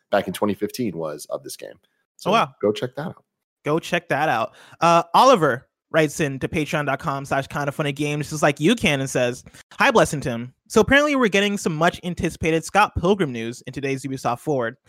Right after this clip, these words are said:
Speaker 2: Director Edgar Wright tweeted out the following this morning. Uh,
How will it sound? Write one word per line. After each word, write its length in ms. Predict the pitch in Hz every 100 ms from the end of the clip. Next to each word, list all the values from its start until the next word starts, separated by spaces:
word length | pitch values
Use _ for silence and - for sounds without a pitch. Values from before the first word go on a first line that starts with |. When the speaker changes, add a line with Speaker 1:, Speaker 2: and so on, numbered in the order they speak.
| - - -
Speaker 2:
Director 460 | 185 196 - 196 190
Edgar 240 | 196 226 233
Wright 240 | 165 170 _ _
tweeted 220 | - 185 165
out 220 | 151 -
the 80 | 147
following 360 | 151 143 143
this 180 | 147 196
morning. 360 | 143 127 131 156 _ -
Uh, 460 | 135 135 127 127